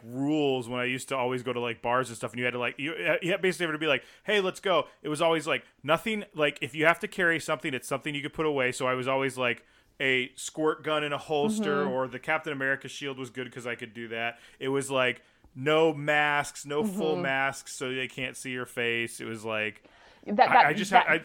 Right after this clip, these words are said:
Speaker 2: that is smart because the day after that Halloween, we were like, "Oh," like, we, we're all recapping. We're like, "Claire, like, what condition's the aggro crag in?" And she's like, "Y'all, I lost it last night." You think
Speaker 1: Yeah,
Speaker 2: she's like, "You
Speaker 1: exactly.
Speaker 2: think we went to six
Speaker 1: Oh,
Speaker 2: bars? You
Speaker 1: can you
Speaker 2: think I still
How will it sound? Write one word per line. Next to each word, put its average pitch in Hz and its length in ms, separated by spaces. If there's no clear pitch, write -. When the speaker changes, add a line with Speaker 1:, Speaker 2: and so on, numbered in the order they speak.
Speaker 2:
that 233 160
is 247 120
smart 226 380
because 190 440
the 185 120
day 185 300
after 175 560
that 156 240
Halloween, 165 680
we 175 200
were 165 100
like, 165 400
"Oh," 392 420
like, 240 200
we, 214 160
we're 202 160
all 175 260
recapping. 185 480
We're 185 80
like, 190 160
"Claire, 359 480
like, 226 220
what 240 200
condition's 320 380
the 254 80
aggro 277 400
crag 185 240
in?" 170 140
And 185 80
she's 208 160
like, 202 160
"Y'all, 370 260
I - 40
lost 170 340
it 185 140
last 190 260
night." 285 160
You 466 160
think 571 160
Speaker 1:
Yeah, - 80
Speaker 2:
she's 605 220
like, 539 80
"You - 80
Speaker 1:
exactly. 539 220
Speaker 2:
think 539 140
we 508 140
went 587 120
to - 40
six - 240
Speaker 1:
Oh, - 140
Speaker 2:
bars? 285 340
You 330 60
Speaker 1:
can 403 100
you 440 60
Speaker 2:
think 480 120
I 466 120
still 508 180